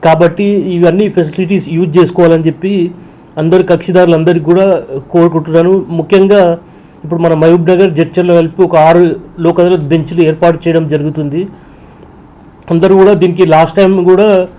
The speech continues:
పోలీస్ డిపార్ట్‌మెంట్ నుంచి చాలా సహకారం అందించారు. ఎక్కువ కేసులు అంటే వాళ్ళ సహకారంతోనే చేయడం జరిగింది. ఇన్సూరెన్స్ కంపెనీస్ కూడా చాలా కంపెనీస్ వచ్చాయి. ఈసారి కూడా ఇప్పటికే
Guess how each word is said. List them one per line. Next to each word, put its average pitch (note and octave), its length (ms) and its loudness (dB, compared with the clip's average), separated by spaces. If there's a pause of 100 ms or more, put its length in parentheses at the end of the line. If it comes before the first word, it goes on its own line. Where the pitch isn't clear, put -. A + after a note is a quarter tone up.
(240)
పోలీస్ F3 220 2
డిపార్ట్‌మెంట్ F3 520 0
నుంచి F3 280 -2
చాలా D#3+ 500 0
సహకారం D#3+ 520 0
అందించారు. D#3 460 -2
ఎక్కువ F3 300 0
కేసులు F3 400 -2
అంటే E3 380 -2 (560)
వాళ్ళ E3 260 4
సహకారంతోనే F3+ 800 0
చేయడం E3+ 220 2
జరిగింది. D#3 360 -2
ఇన్సూరెన్స్ F3 420 -2
కంపెనీస్ E3+ 380 -2
కూడా G3 300 2
చాలా D#3+ 140 2
కంపెనీస్ E3 440 -4
వచ్చాయి. D#3 580 -2 (480)
ఈసారి F#3 380 2
కూడా F#3+ 180 4
ఇప్పటికే F#3 500 0